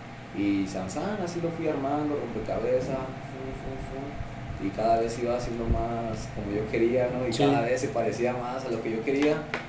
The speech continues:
Speaker 1: Y pues ya me puse a pintar porque el color que yo quería en realidad, bueno, por ejemplo, este es, esto ya lo moder-, lo renové,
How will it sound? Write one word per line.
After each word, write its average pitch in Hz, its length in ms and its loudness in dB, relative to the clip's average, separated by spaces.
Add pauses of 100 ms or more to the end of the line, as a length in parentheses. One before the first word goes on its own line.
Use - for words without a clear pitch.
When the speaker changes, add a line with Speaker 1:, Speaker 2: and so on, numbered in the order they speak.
(380)
Speaker 1:
Y 101 500 4
pues 98 280 -4
ya 98 180 2
me - 120 -2
puse - 220 0
a - 40 4
pintar 101 460 -4
porque 120 220 -4
el 110 60 -4
color 107 320 0
que - 140 0
yo 117 140 0
quería 131 340 2
en 117 80 -2
realidad, 110 280 0
bueno, 120 460 2
por - 80 -4
ejemplo, 120 280 -2
este 147 140 0
es, 147 120 0 (480)
esto 143 180 2
ya 135 400 6
lo 131 120 4
moder-, 110 380 2
lo 104 300 2 (240)
renové, 104 560 2